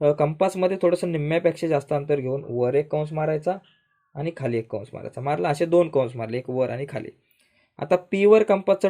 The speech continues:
टोक ठेवायचं, एक वर कंस मारायचा अशा प्रकारे आणि अशा प्रकारे एक खाली कंस मारायचा. एकदम सोपं आहे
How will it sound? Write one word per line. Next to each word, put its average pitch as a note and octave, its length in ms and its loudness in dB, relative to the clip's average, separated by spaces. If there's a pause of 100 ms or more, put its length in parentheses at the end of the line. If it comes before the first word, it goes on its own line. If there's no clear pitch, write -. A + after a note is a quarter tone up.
टोक F#3+ 200 -4
ठेवायचं, C3 400 -2 (200)
एक D3+ 140 -6
वर D#3 240 2
कंस D#3 300 -2
मारायचा B2+ 260 -4
अशा A#2+ 180 -6
प्रकारे B2 400 -6 (520)
आणि D3 140 -4
अशा C#3+ 200 0
प्रकारे C3+ 380 -2
एक D3+ 160 -10
खाली A#2+ 220 -4
कंस A2 280 -8
मारायचा. A2+ 260 -4
एकदम F#3 240 0
सोपं A#2 280 -4
आहे - 100 -14